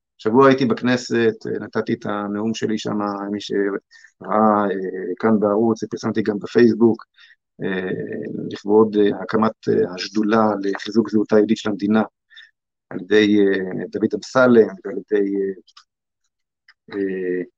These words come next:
מספר חברי, אה, כנסת, בעיקר, בעיקר מהליכוד אגב. אה, אז קודם כל להבין איפה הסכנה נמצאת, וצריך להשתמש בכל הכלים, גם, גם בכלים הפוליטיים. אה,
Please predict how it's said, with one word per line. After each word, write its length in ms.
מספר 380
חברי, 520
אה, 180
כנסת, 420
בעיקר, 240
בעיקר 300
מהליכוד 480
אגב. 260
אה, 380
אז 120
קודם 220
כל 120
להבין 520
איפה 220
הסכנה 420
נמצאת, 520
וצריך 200
להשתמש 300
בכל 220
הכלים, 400
גם, 160
גם 200
בכלים 380
הפוליטיים. 480
אה, 200